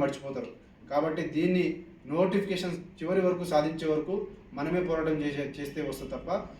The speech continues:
దీంట్లో ఎవడైనా, ఎవ్వరు కూడా మన కోసం స్టాండ్ తీసుకోరు. కాబట్టి ఈ యొక్క విషయాన్ని మనందరం క్లియర్, క్రిస్టల్ క్లియర్గా అర్థం చేసుకోవాలి. కాబట్టి అర్థం చేసుకొని ప్రతి ఒక్కరూ రేపు డిసెంబర్ ఐదో తారీఖున చేయబోయే ఈ యొక్క నిరుద్యోగుల సింహగర్జనకు సంబంధించిన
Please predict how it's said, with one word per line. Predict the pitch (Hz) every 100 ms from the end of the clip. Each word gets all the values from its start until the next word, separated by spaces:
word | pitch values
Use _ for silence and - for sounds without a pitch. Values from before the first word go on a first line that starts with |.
| -
దీంట్లో | 151 147 143
ఎవడైనా, | 135 143 156 147 147 180 202 - - -
ఎవ్వరు | 139 147 170
కూడా | 160 170
మన | 151
కోసం | 147 151 -
స్టాండ్ | 143 143 139
తీసుకోరు. | 123 135 131
కాబట్టి | 131 131
ఈ | 156
యొక్క | 139 131
విషయాన్ని | 127 143 143
మనందరం | 135 131 139 143 -
క్లియర్, | 143 170 151 - - -
క్రిస్టల్ | - 180 170
క్లియర్గా | 165 151 143 135
అర్థం | 139 139
చేసుకోవాలి. | 135 131 127 196 - - - -
కాబట్టి | 139 143 147 147
అర్థం | - 170
చేసుకొని | 170 - 170 196 208 - -
ప్రతి | - 143 175
ఒక్కరూ | 175 196 180
రేపు | 175 160
డిసెంబర్ | 147 139 175 170
ఐదో | 160
తారీఖున | 165 156 151
చేయబోయే | 151 151 151 151 147
ఈ | 147
యొక్క | 139 139
నిరుద్యోగుల | 131 151 160 165
సింహగర్జనకు | 151 151 147 147 143 143
సంబంధించిన | 131 139 135 139